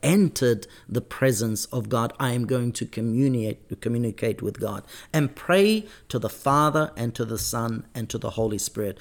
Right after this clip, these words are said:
Not only the Father through Jesus. What about the Holy Spirit? Did Jesus say, "Go and baptize in the name of the Father, in my name,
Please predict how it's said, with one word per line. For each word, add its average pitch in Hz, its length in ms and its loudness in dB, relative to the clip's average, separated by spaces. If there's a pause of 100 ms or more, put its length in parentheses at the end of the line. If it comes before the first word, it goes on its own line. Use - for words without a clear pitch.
(160)
Not 196 160 4
only 127 220 4
the 120 120 0
Father 117 380 0
through 117 240 -2
Jesus. 113 720 -2 (100)
What 139 140 4
about 196 160 4
the 214 100 4
Holy 226 220 2
Spirit? - 640 -4 (600)
Did 127 200 2
Jesus 156 340 4
say, 143 220 4
"Go 123 320 4
and 151 160 2
baptize 139 480 2
in 117 80 2
the 117 80 0
name 123 100 2
of 135 120 4
the 117 80 2
Father, 185 520 4
in 120 140 2
my 110 240 0
name, 202 260 -2